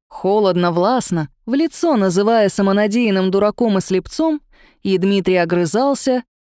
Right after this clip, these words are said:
и наговорил тоже всякого. Вот только чем больше боярин спрашивал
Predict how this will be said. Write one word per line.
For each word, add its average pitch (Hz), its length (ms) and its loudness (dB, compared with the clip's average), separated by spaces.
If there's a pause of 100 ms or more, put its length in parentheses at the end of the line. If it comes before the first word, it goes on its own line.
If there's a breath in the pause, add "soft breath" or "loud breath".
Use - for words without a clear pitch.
(100)
и 311 160 -2
наговорил 202 540 2
тоже 165 360 0
всякого. 147 600 -6 (540)
Вот 208 260 -4
только 220 340 0
чем 254 300 0
больше 226 360 2
боярин 202 440 2
спрашивал 202 760 -2